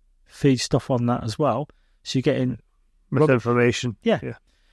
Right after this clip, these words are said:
Speaker 1: So you're getting stuff, and, and both sides will do that, and you get the false flag sort of area as well. And how reli-, like you said earlier, how reliable is it? How do you confirm it? How do you corroborate what you're fi-, what you're seeing?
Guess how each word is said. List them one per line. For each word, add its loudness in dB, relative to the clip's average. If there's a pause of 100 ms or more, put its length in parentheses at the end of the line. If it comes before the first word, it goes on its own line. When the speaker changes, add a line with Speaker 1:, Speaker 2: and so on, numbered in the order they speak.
(140)
Speaker 1:
So -4
you're 2
getting 2
stuff, 0
and, -2 (120)
and -4
both 6
sides 2
will -4
do 4
that, 2
and -4
you 0
get -2
the -6
false -4
flag 0
sort -2
of 0
area 0
as -4
well. 2 (480)
And -2
how 4
reli-, 0
like -2
you -8
said -2
earlier, -2
how 0
reliable 2
is -4
it? -6 (280)
How 0
do -4
you -8
confirm 0
it? -2
How 0
do -2
you -2
corroborate 2
what 0
you're 0
fi-, -2
what -4
you're -4
seeing? 2